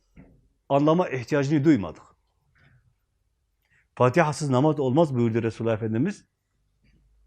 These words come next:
Ama biz Fatiha'da ne söylediğimizi bilmiyoruz. On kişiye sorun, yüz kişiye sorun, on kişisi Fatiha'nın manasını bilmiyor.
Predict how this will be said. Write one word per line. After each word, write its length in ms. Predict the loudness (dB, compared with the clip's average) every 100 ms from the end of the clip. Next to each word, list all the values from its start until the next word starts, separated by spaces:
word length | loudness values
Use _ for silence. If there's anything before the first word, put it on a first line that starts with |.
| _ _ _ _ _ -4
Ama 260 | 0 2 2
biz 160 | 0
Fatiha'da 640 | 2 0 0 0 0 0 -6 _ 0
ne 140 | 2
söylediğimizi 600 | 4 2 0 0 2 2
bilmiyoruz. 520 | 2 0 -4 -6 -12 _ _ _ _ _ _ _ _ _ _ _ _
On 180 | 4 4
kişiye 360 | 2 -4 -4 -2
sorun, 380 | -2 -4 -6 0
yüz 220 | 2 2
kişiye 320 | -2 -2 -2
sorun, 300 | 0 -4 -4 -8 _ 6
on 180 | 6 6
kişisi 600 | 2 -6 -6 -6 -8 -10 _ 0
Fatiha'nın 520 | 0 0 -4 -2 -2
manasını 480 | 0 -2 -2 0 0
bilmiyor. 380 | 0 -6 -14